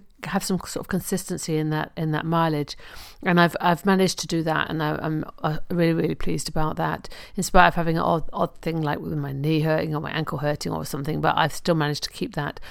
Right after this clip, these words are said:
um, consistency. So that's really, really good from my point of view. Um, in fact, I've got, I've got one of those, um, Polar,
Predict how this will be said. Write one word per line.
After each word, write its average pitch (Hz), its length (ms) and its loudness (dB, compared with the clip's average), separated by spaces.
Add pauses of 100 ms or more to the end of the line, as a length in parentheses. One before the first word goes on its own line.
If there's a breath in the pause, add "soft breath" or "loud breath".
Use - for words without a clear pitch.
(160 loud breath)
um, 160 160 0
consistency. - 800 -4
So - 120 -8
that's - 320 -6
really, 151 420 -2
really 160 200 -2
good 160 260 -4
from 165 380 -8
my 151 140 0
point 151 180 4
of 147 60 -2
view. 147 160 -6 (800 loud breath)
Um, 185 340 6 (100)
in 180 120 2
fact, 196 260 8
I've 185 160 -2
got, - 380 6
I've 180 140 -2
got 262 120 6
one 262 80 8
of 220 80 4
those, 190 240 4
um, 175 180 6
Polar, 160 720 6